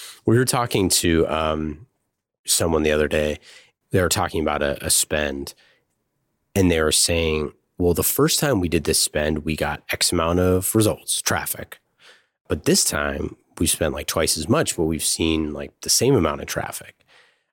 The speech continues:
And to go back and to re-, restructure that conversation to say, "The first time we were just seeing if, like, people were interested.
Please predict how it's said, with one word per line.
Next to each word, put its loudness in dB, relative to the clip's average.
And 0
to 0
go 4
back 0
and 2
to 2
re-, 2
restructure 2
that 2
conversation 0
to -4
say, 0
"The -2
first 0
time 2
we 6
were 2
just 0
seeing 2
if, -4
like, -2
people -6
were -6
interested. -6